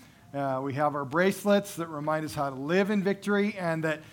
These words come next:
Jesus came, he died on the cross so that you and I might have victory in every single area of our life.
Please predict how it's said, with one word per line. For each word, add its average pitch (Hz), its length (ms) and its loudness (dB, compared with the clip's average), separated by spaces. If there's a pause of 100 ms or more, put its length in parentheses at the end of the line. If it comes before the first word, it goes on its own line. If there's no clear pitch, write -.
(260)
Jesus 185 480 0
came, 196 320 2
he 165 100 -2
died 175 240 6
on 190 100 4
the 180 80 0
cross 170 400 2
so 165 120 0
that 160 80 -4
you 180 180 0
and 185 80 0
I 170 140 6
might 170 240 4
have 156 160 0
victory 180 560 0
in 156 160 -6
every 208 400 2
single 185 500 -2
area 156 520 0 (380)
of 143 140 0
our 147 140 0
life. 147 420 2